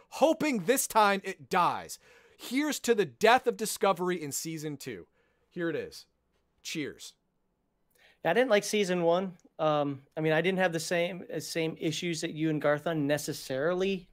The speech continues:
Speaker 2: did. Um, but that's also because I am not such a Star Trek fan like you guys are.
Speaker 1: Mm.
Speaker 2: I love the, you know, the original series. You know, f-, g-, grew up with it. You know, my mom loved it. I, you know, I loved it.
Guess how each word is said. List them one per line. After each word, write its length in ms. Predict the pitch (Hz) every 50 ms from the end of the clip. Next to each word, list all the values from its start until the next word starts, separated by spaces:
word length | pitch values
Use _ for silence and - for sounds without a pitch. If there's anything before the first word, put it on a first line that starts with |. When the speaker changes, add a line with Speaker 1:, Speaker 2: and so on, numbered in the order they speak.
| _
Speaker 2:
did. 300 | 202 196 202 208 202 208 - _ _ _ _ _ _ _ _ _ _ -
Um, 320 | 160 151 143 143 139 139
but 140 | 135 147 147
that's 160 | 160 156 160
also 240 | 165 165 160 - 160
because 320 | 143 156 156 160 143 135 - _ -
I 180 | 143 156 165
am 280 | 170 170 160 151 147 147
not 320 | 151 151 151 160 156 -
such 260 | - - - 151 156
a 60 | 151 131
Star 300 | - - - 147 156 156
Trek 240 | - - 147 151
fan 260 | - 151 143 143 143 143
like 140 | 135 127 -
you 100 | 220 233
guys 280 | 190 147 127 120 -
are. 160 | 120 113 117 -
Speaker 1:
Mm. 140 | - 120 117 -
Speaker 2:
I 80 | - 135
love 320 | 135 156 165 165 151 156
the, 80 | - 156
you 220 | 156 160 156 147
know, 100 | 147 143
the 100 | 135 143
original 240 | 147 160 156 170 180
series. 400 | 175 - 151 127 143 160 - - _ _ _ _ _ _ _ _ _ _ _
You 120 | - 151
know, 140 | 139 139 135
f-, 140 | 131 131 -
g-, 240 | 135 135 131 - - -
grew 160 | 131 160 165 160
up 100 | 160 165
with 140 | 156 160
it. 180 | 170 160 160 -
You 140 | 160 151 147
know, 220 | 147 143 147 - - _ _ _ - - - - 127 131
my 80 | - 143
mom 260 | 143 147 151 156 156
loved 240 | 156 151 147 139 147
it. 140 | 147 143 -
I, 160 | - 143 147
you 80 | 147
know, 80 | 143 131
I 80 | 131 143
loved 240 | 139 131 127 127
it. 160 | 139 139 -